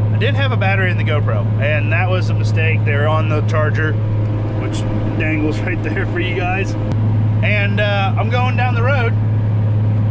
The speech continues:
and they, I mean, I've been around this tractor all day, and I'm going down the road, and right there,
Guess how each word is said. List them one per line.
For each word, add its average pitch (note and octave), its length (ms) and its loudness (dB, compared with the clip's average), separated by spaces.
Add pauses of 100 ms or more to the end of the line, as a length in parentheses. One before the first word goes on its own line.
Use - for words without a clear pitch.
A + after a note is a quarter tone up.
(140)
and - 140 0
they, - 220 2
I - 200 0
mean, - 200 0
I've D4+ 180 0
been C#4+ 160 0
around A3 340 0
this G#3+ 140 0
tractor G#3 540 0
all A3 220 0
day, F#3 260 0
and - 300 0
I'm F3 180 0
going G#3+ 240 0
down A#3 180 0
the A3+ 80 0
road, G3+ 380 2 (920)
and F3 140 -2
right A#3+ 240 -2
there, F#3 260 -4